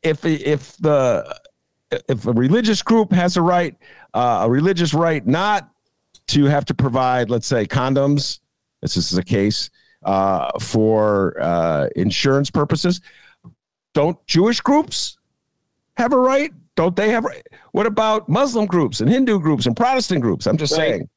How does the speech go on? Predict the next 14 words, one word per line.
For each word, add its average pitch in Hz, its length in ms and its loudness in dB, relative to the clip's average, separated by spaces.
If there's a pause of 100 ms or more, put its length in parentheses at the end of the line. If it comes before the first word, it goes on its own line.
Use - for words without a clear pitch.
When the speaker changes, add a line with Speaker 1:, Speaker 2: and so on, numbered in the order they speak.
(160)
Speaker 1:
once 226 260 0
you 269 120 4
open 254 200 2
that 247 180 0
door 233 240 4
of 202 40 2
religious 196 400 2
freedom, 180 400 0
Julie 135 240 0
Hamos, 135 420 0 (480)
let's 170 240 0
see 190 220 2
how 170 160 2
principled 117 720 0